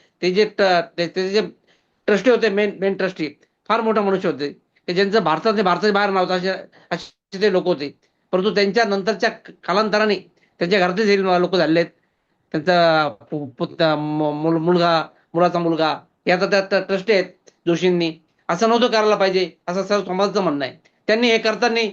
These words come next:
किमान समाजाला विचारलं पाहिजे, "मला असं, असं, मला अडचण येते." समाजाने काही त्यांना केलं असतं ना त्यांच्यासाठी काहीतरी, समाज निश्चितच उभा राहिला असता त्यांच्या पाठीशी, परंतु त्यांनी हे जे प्रकार केला, हा समाजाला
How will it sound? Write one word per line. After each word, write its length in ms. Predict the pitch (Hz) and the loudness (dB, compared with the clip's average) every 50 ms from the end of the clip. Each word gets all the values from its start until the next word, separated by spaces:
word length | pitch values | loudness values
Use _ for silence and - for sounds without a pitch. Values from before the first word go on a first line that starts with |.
| - _ _ _ | -8 _ _ _
किमान 180 | - 208 226 226 | -2 -2 0 0
समाजाला 300 | 180 185 190 196 214 208 | 0 2 2 2 2 2
विचारलं 260 | 202 208 226 214 208 | 2 2 2 2 2
पाहिजे, 180 | 202 202 170 190 | 2 2 2 2
"मला 160 | 190 196 196 | 2 2 2
असं, 180 | 196 190 190 | 2 0 -2
असं, 100 | 190 180 | -4 -4
मला 200 | 185 190 185 185 | -2 0 0 0
अडचण 200 | 175 170 170 196 | 0 0 0 -2
येते." 320 | 185 175 147 160 147 - - _ _ _ _ - | -2 -2 -2 -6 -8 -10 -12 _ _ _ _ -4
समाजाने 260 | 185 196 226 233 226 | 0 0 0 0 0
काही 140 | 220 240 214 | 0 0 0
त्यांना 240 | 208 233 220 240 226 196 180 - _ _ _ | 0 0 2 0 0 -2 -4 -10 _ _ _
केलं 140 | - 220 226 | -2 0 0
असतं 140 | 220 - 226 | 0 0 -2
ना 60 | 214 | -2
त्यांच्यासाठी 400 | 196 190 180 170 170 156 147 143 | -2 -2 -2 -2 -4 -4 -4 -8
काहीतरी, 180 | 143 131 131 123 - _ _ _ _ _ _ _ _ - | -10 -10 -12 -16 -18 _ _ _ _ _ _ _ _ -2
समाज 220 | 180 196 220 226 | 0 0 2 2
निश्चितच 340 | 214 220 220 - 254 233 240 | 0 -2 -2 -2 -2 0 0
उभा 180 | 240 226 214 202 | 2 2 2 2
राहिला 160 | 190 185 180 | 2 2 0
असता 140 | 170 170 - | -2 -4 -6
त्यांच्या 200 | 165 156 151 147 | -10 -8 -8 -8
पाठीशी, 240 | 147 - 135 123 - _ _ _ _ _ _ _ | -8 -8 -10 -12 -20 _ _ _ _ _ _ _
परंतु 200 | - 190 185 190 | -6 -6 -4 -2
त्यांनी 200 | 185 214 214 226 | -2 0 0 2
हे 120 | 208 196 196 | 2 2 2
जे 80 | 202 | 2
प्रकार 320 | 220 214 202 185 202 208 196 | 0 0 -2 -2 -2 -2 0
केला, 320 | 175 196 185 175 - - - _ _ _ - | 0 0 0 -2 -2 -6 -12 _ _ _ -4
हा 100 | 170 175 | -4 -4
समाजाला 500 | 170 175 180 196 202 202 202 196 - | -2 -2 0 2 4 4 4 4 2